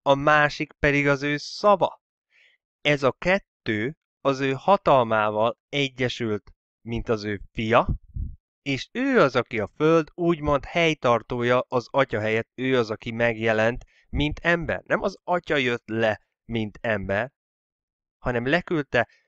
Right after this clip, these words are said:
ennek a kettőnek az ötvözetét, hogy megmutassa, hogy ő, ha itt élne az atya, milyen lenne. Ezért ő a képmása, ő az, aki visszatükröződése, a megmutatja a hatalmát, az erejét, stb.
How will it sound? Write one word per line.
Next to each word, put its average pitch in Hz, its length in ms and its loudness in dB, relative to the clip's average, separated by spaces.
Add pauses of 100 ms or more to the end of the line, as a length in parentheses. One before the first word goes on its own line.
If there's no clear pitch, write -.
(400)
ennek 185 400 -4
a 170 60 -4
kettőnek 143 540 0
az 135 240 -4
ötvözetét, 120 920 -4 (1040)
hogy 143 180 2
megmutassa, 156 680 2
hogy 113 220 -4 (100)
ő, 143 460 0 (160)
ha 147 180 2
itt 131 300 -4
élne 117 380 0
az 104 140 -2
atya, 127 340 -2 (200)
milyen 180 580 2
lenne. 123 440 0
Ezért 143 380 0
ő 123 60 0
a 98 60 -4
képmása, 139 580 -2
ő 131 100 -2
az, 101 80 -8
aki 98 160 -16
visszatükröződése, 143 1080 -4
a 120 60 2
megmutatja 131 680 -2
a 90 40 -4
hatalmát, 139 580 0
az 107 120 -8
erejét, 139 380 0
stb. 131 440 -4